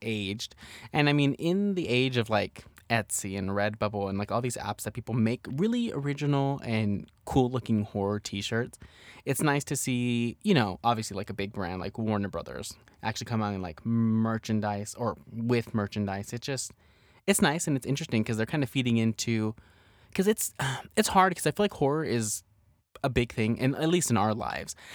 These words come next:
but I still feel like it's very niche. You know, I feel like it's still not, like, super big thing. So it's nice to see a big company, a big, you know, studio like Warner Brothers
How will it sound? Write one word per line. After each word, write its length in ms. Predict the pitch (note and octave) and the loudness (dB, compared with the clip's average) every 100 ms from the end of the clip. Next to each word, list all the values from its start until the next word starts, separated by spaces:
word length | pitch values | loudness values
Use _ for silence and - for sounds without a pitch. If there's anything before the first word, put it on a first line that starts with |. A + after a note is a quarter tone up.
| - - | -14 0
but 80 | |
I 20 | C3+ | 2
still 160 | - | 2
feel 100 | E3 | 2
like 100 | F#3 | 0
it's 120 | C3+ A2+ | 0 0
very 420 | A#2 A#2 A2+ A2 | 2 4 2 0
niche. 540 | A2 A2 G2+ - - - | 2 2 2 -4 -8 -2
You 80 | B2 | 2
know, 100 | G#2+ | 2
I 40 | |
feel 140 | G#2+ A#2+ | 2 -2
like 140 | A2+ | -2
it's 100 | G#2+ | -4
still 140 | - | -2
not, 160 | G#2+ F#2+ | 0 -2
like, 140 | - | -4
super 600 | - - A#2 G2+ G2 F#2 - - _ - - A2+ | -4 -2 -2 -2 -2 -4 -8 -20 _ -20 -6 0
big 240 | A#2 G#2+ | 0 -2
thing. 320 | - A2 F2+ A2 | -2 -2 -2 0
So 120 | C#3 | 0
it's 120 | C3 | 2
nice 180 | D3+ C#3+ | 0 0
to 100 | C#3 | -4
see 200 | - B2 | -2 0
a 60 | A2+ | 2
big 220 | A2 G#2 | 0 0
company, 560 | - G2+ G2 F#2+ G2 - | 0 0 0 -2 -4 -6
a 100 | G#2+ | -8
big, 400 | - G#2 G#2 G#2 _ _ _ _ | -2 0 0 -2 _ _ _ _
you 100 | C3 | -2
know, 160 | G#2+ - _ - | -2 -4 _ -8
studio 560 | - B2+ A2 G#2+ F#2+ F#2 | -2 0 2 2 0 -2
like 200 | G2 - | -4 -2
Warner 220 | G#2 G2 | 0 0
Brothers 380 | F2+ F2 D2 | -2 -4 -4